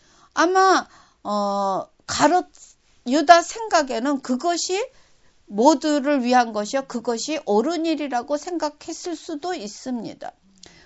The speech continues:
우리가 교회 헌금을 쓸 때, 아니고 우리의 또, 어, 가정생활에 그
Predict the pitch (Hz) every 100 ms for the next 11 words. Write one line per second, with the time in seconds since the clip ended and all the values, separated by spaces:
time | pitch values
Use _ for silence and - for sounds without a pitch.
0 | - 240 269 269 277 262 - _ - 262
1 | 262 269 269 320 294 269 240 240 - 254
2 | - 208 233 - 185 208 214 208 269 262
3 | _ - 233 262 277 302 - 370 440 -
4 | - - 180 185 - 240 269 269 254 226
5 | 220 214 247 294 - - _ _ _ _
6 | 214 196 185